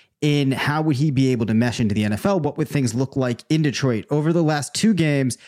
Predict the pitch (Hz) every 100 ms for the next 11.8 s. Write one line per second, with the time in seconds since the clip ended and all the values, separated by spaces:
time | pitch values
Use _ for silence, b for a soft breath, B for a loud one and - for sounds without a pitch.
0 | B - 180 165 - 147 147 139 127 -
1 | 151 151 135 143 131 123 - - 180 -
2 | 170 120 143 135 131 - 135 - 131 127
3 | - B B B B - 185 - 190 180
4 | 147 147 - b b b 135 - - 196
5 | 180 120 104 95 95 - B B B 143
6 | 175 156 175 185 - - 151 139 131 -
7 | 160 147 143 135 - 139 139 120 143 135
8 | 113 - 135 127 123 120 104 120 - 143
9 | 123 101 127 131 127 127 117 - 139 135
10 | 127 123 110 - 143 135 127 - B B
11 | B - 147 147 147 131 135 113